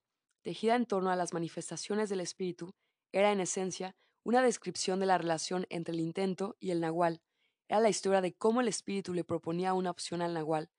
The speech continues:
un posible discípulo, y cómo debía el nahual evaluar esa opción antes de tomar la decisión de aceptarlo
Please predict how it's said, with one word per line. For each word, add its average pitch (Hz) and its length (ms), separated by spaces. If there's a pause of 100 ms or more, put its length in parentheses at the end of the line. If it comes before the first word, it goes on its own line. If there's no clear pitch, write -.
(300)
un 190 120
posible 185 420
discípulo, 147 480 (560)
y 175 80
cómo 220 280
debía 196 240
el 190 100
nahual 185 300
evaluar 170 380
esa 165 180
opción 190 440
antes 190 280
de 196 80
tomar 170 280
la 170 80
decisión 160 460
de 165 60
aceptarlo 180 600